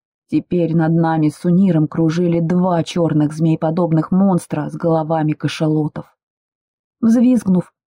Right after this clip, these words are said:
я отползла подальше от Сунира. В этот момент в воздух накалился, и твари вспыхнули, как факел.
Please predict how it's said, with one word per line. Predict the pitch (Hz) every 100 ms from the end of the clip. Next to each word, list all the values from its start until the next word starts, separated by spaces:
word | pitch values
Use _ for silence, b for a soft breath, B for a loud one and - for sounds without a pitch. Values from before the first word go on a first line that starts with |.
| _
я | 185 202
отползла | 196 - 202 190 202 196
подальше | 208 196 208 175 175
от | 170
Сунира. | 190 180 160 160 - _ _ _
В | 175
этот | 180 175 180
момент | 175 180 185 175
в | 165
воздух | 160 185 160 -
накалился, | 180 - 180 208 175 - 156 - -
и | 190
твари | - 160 185 180 175
вспыхнули, | - - 175 - 170 160
как | 151 156 -
факел. | _ 147 139 - 156